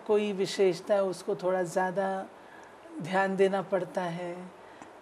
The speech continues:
तो जो संतुष्टता का हंड्रेड परसेंट होना चाहिए,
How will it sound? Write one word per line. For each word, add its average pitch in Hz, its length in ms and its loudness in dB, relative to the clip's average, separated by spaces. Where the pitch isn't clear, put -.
तो 320 220 4
जो 320 460 4
संतुष्टता 247 840 -2
का 269 360 -2
हंड्रेड 214 460 0
परसेंट 196 800 0
होना 180 240 -6
चाहिए, 160 400 -8